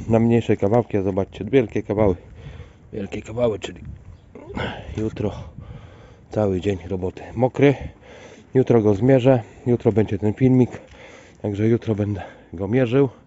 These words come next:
Muszę wywalić tutaj, co mam tutaj po prawej stronie, ten orzech, wyciągnąć go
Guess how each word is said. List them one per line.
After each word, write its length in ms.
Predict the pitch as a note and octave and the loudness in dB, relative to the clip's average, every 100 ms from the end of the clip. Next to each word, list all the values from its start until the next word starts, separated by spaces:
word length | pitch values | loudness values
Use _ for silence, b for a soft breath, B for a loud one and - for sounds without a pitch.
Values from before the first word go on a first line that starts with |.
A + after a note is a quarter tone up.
| B B B B B B - | B B B B B B -10
Muszę 280 | A2+ A#2+ G#2+ | -8 -6 -4
wywalić 560 | A2+ A#2 A#2 G#2 - | -2 -2 -4 -4 -8
tutaj, 280 | - A2+ G#2+ | -8 -4 -4
co 140 | - | -4
mam 240 | G#2+ G#2+ F#2+ B B B _ _ b b b b b _ G#2+ | -4 -4 -6 B B B _ _ b b b b b _ -8
tutaj 180 | G#2+ | -6
po 120 | G2+ G#2 | -6 -8
prawej 320 | A2+ G#2+ G2+ | -6 -4 -4
stronie, 400 | - A2+ A2 G2+ | -6 -6 -4 -6
ten 180 | G2+ - | -8 -10
orzech, 540 | G2+ G2 A#2+ - - - - - - - - B B B B B B | -10 -6 -6 -6 -12 -20 -20 -20 -20 -20 -20 B B B B B B
wyciągnąć 640 | F#2 A2+ - A#2 G#2+ A#2 G2 | -10 -6 -2 -2 0 -2 -4
go 280 | G#2 D3 | -2 -2